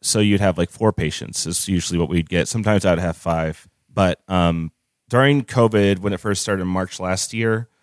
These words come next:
that whole hospital for, like, three months was all covid. There was, like, two units out of those six hundred beds that <laughs> were just, like, a, a clean unit. And even those, those were not clean.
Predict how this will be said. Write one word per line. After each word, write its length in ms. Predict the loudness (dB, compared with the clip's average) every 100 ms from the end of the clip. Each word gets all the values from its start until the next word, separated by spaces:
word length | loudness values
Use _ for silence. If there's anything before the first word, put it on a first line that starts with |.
| _ _ _
that 140 | 0 2
whole 180 | 2
hospital 640 | 4 2 2 -2 -2 0 0
for, 240 | -4 -4
like, 220 | -4 -6
three 280 | -10 -4 0
months 680 | 4 4 2 0 0 2 0 _
was 520 | -2 4 6 6 2
all 220 | 2 2 2
covid. 420 | 0 -2 -4 -2
There 100 | 2
was, 140 | 2
like, 160 | 0 -2
two 160 | 0 2
units 440 | 2 0 -2 -4
out 140 | -4
of 100 | -4
those 200 | -2 -2
six 240 | -2 -6 -8
hundred 240 | -12 -8
beds 360 | -6 -6 -6 -6
that 140 | -2 -2
<laughs> 160 | 0
were 80 | 2
just, 340 | 2 0 0
like, 160 | -4 -6
a, 200 | -8 -10 _
a 80 | -16
clean 520 | -16 -18 -14 -12 -10
unit. 360 | -8 -8 -8 -10 _ _ _ _ -2
And 80 |
even 160 | 2 4
those, 420 | 6 4 2 -4 0
those 200 | 0 0
were 100 | -4
not 180 | -6 -10
clean. 420 | -10 -8 -10